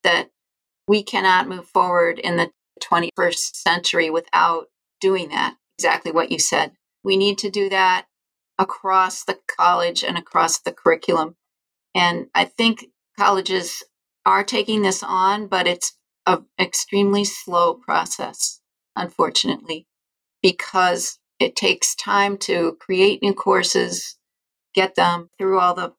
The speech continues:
proper channels and approved, and then find appropriate people to teach them and so forth. Plus, there's the whole business of changing people's minds about what the curriculum should be, 'cause they're so attached to, oh, teaching all about the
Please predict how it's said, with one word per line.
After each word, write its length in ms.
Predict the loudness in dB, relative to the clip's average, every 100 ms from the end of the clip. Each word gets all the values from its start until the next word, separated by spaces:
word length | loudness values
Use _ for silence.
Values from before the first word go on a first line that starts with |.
| -2
proper 320 | 0 0 -4
channels 880 | -4 -2 0 0 2 2 -2 -4 -2
and 180 | -2 -4
approved, 600 | _ -4 0 0 -2 -4
and 140 | -2
then 160 | -4 -2
find 500 | 0 0 -2 -8 _ -20
appropriate 500 | -2 -2 0 -2 0
people 280 | -2 0
to 100 | -2
teach 360 | -2 -6 -2 0
them 360 | 2 0 -2 -10 _ _ _
and 380 | 0 0 0 -6 _ _
so 240 | -2 -2
forth. 420 | 0 2 0 0 _ _ _ _ _
Plus, 240 | -2 0 0
there's 300 | -2 -2 -2
the 120 | -4
whole 460 | -2 0 2 2
business 500 | 2 2 2 -2 -2
of 160 | -2 -2 _ _
changing 480 | -2 0 2 2 0
people's 480 | 0 0 2 0 0
minds 680 | 0 2 2 0 -6 -10 -10 _
about 380 | -2 0 -2 -2
what 200 | 0 0
the 80 | 0
curriculum 480 | 0 0 2 0 0
should 300 | 0 -4 -2
be, 260 | 0 2 0
'cause 200 | -4 -2
they're 140 | -2
so 240 | 0 0
attached 580 | 0 0 2 2 2 -4
to, 140 | -6 -2
oh, 240 | 2 2 0
teaching 380 | -2 0 0 0
all 140 | 0
about 280 | 2 0
the 80 | 0